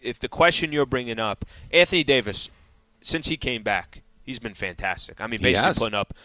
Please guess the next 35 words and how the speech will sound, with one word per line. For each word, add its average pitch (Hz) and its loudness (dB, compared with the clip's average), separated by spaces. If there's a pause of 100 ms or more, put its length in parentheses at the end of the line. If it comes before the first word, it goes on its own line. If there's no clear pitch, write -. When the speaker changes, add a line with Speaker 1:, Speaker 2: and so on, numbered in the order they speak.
(260)
Speaker 1:
thirty 131 2
and 104 -4
fifteen 120 -6
numbers, 95 -8
couple 117 -2
steals, 113 -4
couple 113 -2
block 107 0
shots. 120 -2
He's 139 -4
been 123 -4
fantastic. 104 -4 (140)
Speaker 2:
He 87 -6
has. 131 -2
Speaker 1:
But 135 -4
A 208 0
D 190 -2
has 131 2
to 131 -4
work 127 2
him, 123 -6 (260)
work 160 4
his 151 0
way 123 2
back 113 2
into 117 -8
that 107 -4
conversation. 107 -4
I-, 156 0
if 151 -4
I 190 8
told 196 6
you 151 0
right 127 4
now, 101 0